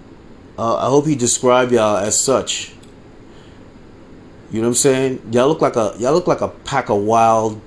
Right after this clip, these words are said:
dogs. And that kid was a piece of meat, and each of y'all trying to get y'all fill. That's what y'all look like. That's what y'all look like. If you was to, uh,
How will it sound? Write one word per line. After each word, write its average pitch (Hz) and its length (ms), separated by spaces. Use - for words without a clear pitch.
dogs. 107 800
And 117 360
that 117 300
kid 147 260
was 113 280
a 107 80
piece 156 320
of 113 100
meat, 117 360
and 117 200
each 151 240
of 143 60
y'all 117 240
trying 127 260
to 113 60
get 117 280
y'all 110 160
fill. 104 480
That's - 160
what 202 140
y'all 170 120
look 170 200
like. 101 240
That's 202 200
what 196 120
y'all 165 160
look 202 200
like. 104 280
If - 180
you 202 140
was 196 160
to, 165 180
uh, 135 460